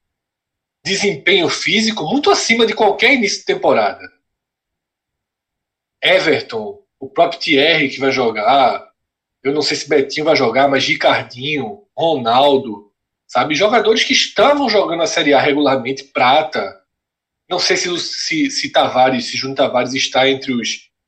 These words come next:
os que vão pras férias ou não, mas esses jogadores que vinham sendo acionados, Sander, eles vão ter um, uma, um vigor físico muito diferente de primeiro jogo de Copa do Nordeste.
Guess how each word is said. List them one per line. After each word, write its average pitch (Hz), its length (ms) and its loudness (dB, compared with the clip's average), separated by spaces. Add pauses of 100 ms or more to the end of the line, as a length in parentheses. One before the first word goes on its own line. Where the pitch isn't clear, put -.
(300)
os 135 120 -2
que - 80 -4
vão 120 440 -4 (300)
pras 135 240 2
férias 135 380 2
ou 123 120 2
não, 131 220 -4
mas 240 360 0 (300)
esses 311 220 2
jogadores 226 340 4
que 202 140 0
vinham 202 300 -2
sendo 170 320 0
acionados, 147 920 0 (880)
Sander, 165 800 0 (600)
eles 247 180 2
vão 330 240 2
ter 143 420 2
um, 151 160 -8 (120)
uma, 147 560 -2 (440)
um 175 100 -6
vigor 185 440 2
físico 202 880 -6 (1080)
muito 269 360 4
diferente 214 500 4
de 214 100 0
primeiro 226 400 2
jogo 175 260 2
de 113 80 -2
Copa 143 240 2
do - 60 -4
Nordeste. 131 600 0